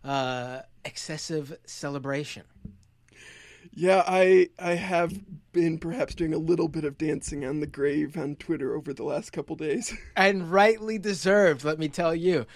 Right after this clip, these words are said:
Speaker 1: Now, for people who are just tuning in, they've probably heard at least, I mean, it's been in the news, even mainstream media, you don't really have to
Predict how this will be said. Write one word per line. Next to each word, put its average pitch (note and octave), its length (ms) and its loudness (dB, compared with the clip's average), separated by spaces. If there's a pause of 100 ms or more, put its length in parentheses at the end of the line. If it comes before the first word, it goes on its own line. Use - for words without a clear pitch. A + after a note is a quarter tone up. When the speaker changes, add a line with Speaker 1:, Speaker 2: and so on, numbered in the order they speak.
(240)
Speaker 1:
Now, A#3+ 220 2
for B3+ 180 -4
people D#4+ 600 -4
who B3 320 -4
are F3 160 -4
just F3+ 300 -2
tuning A#3 260 -2
in, B2 340 -10
they've F3+ 320 -2
probably G#3+ 500 0
heard G#3 380 2
at D#3+ 160 -6
least, F3 260 -8
I G3 40 -8
mean, D3+ 180 -6
it's C3+ 140 -10
been F3+ 200 0
in F#3+ 120 2
the F#3 60 2
news, F3 400 2
even D#3+ 200 -4
mainstream F3+ 460 -4
media, E3+ 280 -6
you C3 60 -6
don't D3 160 -10
really D3+ 160 -6
have C#3+ 120 -8
to C#3 160 -6